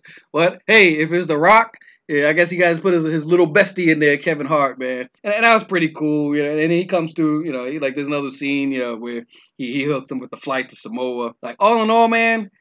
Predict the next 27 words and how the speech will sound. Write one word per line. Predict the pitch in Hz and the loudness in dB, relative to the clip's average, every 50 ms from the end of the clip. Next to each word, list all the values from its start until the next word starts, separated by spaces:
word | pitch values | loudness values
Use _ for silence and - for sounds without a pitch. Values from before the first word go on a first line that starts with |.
| _ _ _ _ _ - | _ _ _ _ _ -10
i-, | |
i-, | 190 196 220 226 226 240 233 254 | -8 -6 -6 -4 -2 -2 -2 -2
it's | 240 233 240 | -2 -2 -2
a, | 277 220 233 | -4 -4 -4
it's | - 277 - | -6 -6 -4
a | 370 | -2
good | 285 320 254 | -2 0 0
movie. | 185 147 139 131 143 190 - - 269 - _ _ _ | -2 -2 -4 -4 -4 -4 -4 -6 -8 -12 _ _ _
Like | - 269 269 | -6 -4 -4
I | 285 | -2
said, | 285 269 202 180 | -2 -2 -2 -2
if | 180 175 214 | -2 -4 -2
you, | 277 - | 0 2
if | 220 220 - | 2 4 4
you | 311 349 349 311 | 4 4 4 2
just | 302 330 320 - | 0 -2 -2 -4
wanna | 262 247 254 254 247 220 | -6 -6 -4 -2 -2 -2
be | 190 226 208 208 | -2 -4 -4 -4
entertained | 226 214 - - - - - - 202 214 220 220 220 220 220 220 214 196 - _ - _ _ _ _ _ | -6 -6 -8 -8 -10 -8 -8 -6 -6 -4 -4 -4 -4 -4 -4 -6 -6 -10 -12 _ -20 _ _ _ _ _
and | - 156 160 196 | -6 -4 -4 -2
you | 233 | 0
like | 240 220 202 | 0 0 0
the | - 190 | -2 -6
Fast | - - 202 202 202 196 202 | -4 0 0 0 0 0 -4
and | 190 | -6
Furious | - 208 202 208 190 165 156 - - | -4 -2 -2 0 -2 -2 -4 -6 -10
stunts, | - - - 165 190 208 220 240 - - - - - | -10 -6 -2 0 0 0 -2 -4 -8 -14 -18 -18 -20